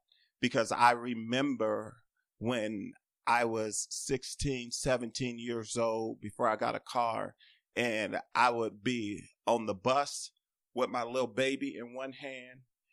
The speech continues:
and my fold-up stroller, not the nice fancy stuff they got now, but my fold-up stroller, and I would get on the bus and I would leave the hood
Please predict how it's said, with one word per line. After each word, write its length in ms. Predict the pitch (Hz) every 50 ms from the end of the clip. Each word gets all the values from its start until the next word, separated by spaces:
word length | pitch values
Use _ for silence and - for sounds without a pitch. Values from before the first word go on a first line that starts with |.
| _ _ _ -
and 160 | 113 117 117
my 300 | 117 123 120 120 117 113 104 - - -
fold-up 580 | - 139 139 143 147 139 120 - 147 139 139 -
stroller, 520 | - - - - 151 147 143 143 135 120
not 260 | 117 127 156 - -
the 80 | - 147
nice 340 | 135 139 151 147 139 - -
fancy 420 | - 143 147 143 147 - - 143
stuff 240 | - - 135 135 - 135
they 120 | 135 131
got 260 | 123 135 135 127 - 123
now, 420 | 131 139 139 131 120 110 101 - - 110
but 140 | 127 -
my 360 | 117 117 131 127 120 117 113 - _ - - _ _ -
fold-up 520 | - 139 135 151 156 143 147 151 147 151
stroller, 640 | - - - - 156 151 151 139 139 135 135 143 - _ _ _ _ _ _ -
and 140 | - 120 127
I 100 | 123 120
would 260 | 120 123 120 113 101
get 220 | 127 147 147 143
on 160 | 143 135 135 135
the 60 | 127
bus 300 | 123 - 127 127 127 -
and 80 | 123 123
I 80 | 120
would 140 | 113 123 123
leave 320 | 120 123 139 143 139 135 -
the 100 | 127 123
hood 440 | - 151 139 135 127 117 113 -